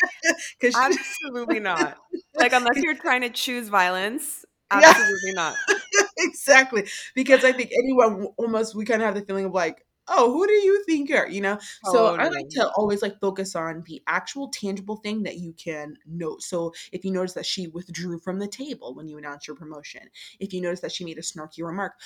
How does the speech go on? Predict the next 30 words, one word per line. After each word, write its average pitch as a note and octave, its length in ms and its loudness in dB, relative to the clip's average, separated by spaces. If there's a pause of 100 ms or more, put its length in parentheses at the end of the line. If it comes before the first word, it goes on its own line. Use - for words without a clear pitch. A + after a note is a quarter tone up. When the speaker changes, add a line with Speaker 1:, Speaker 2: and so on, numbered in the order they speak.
(120)
Speaker 1:
"Okay, F#3 140 -6
these G#3 200 -4
are A3+ 60 -2
things A3 200 -6
I F#3 60 -2
can E3 200 -12
point F3+ 320 -6
to F3+ 220 -8
unequivocally. F#3 840 -6
Like, F#3 180 -12
you F#3+ 100 -6
can't F#3+ 380 -4 (300)
debate G3 380 2
me. E3 360 -6
You G3 160 -4
did F3+ 260 -2
this - 140 -12
thing." D#3+ 240 -8 (220)
I G3+ 60 0
like A3+ 160 0
to G3+ 80 -2
point G3+ 280 -8
to G3+ 80 -10
the D#3 80 -8
tangible F#3 500 -8
things D3+ 220 -12
and D3+ 100 -16
just E3 120 -14
say, D#3+ 80 -6
like, C#3+ 160 -8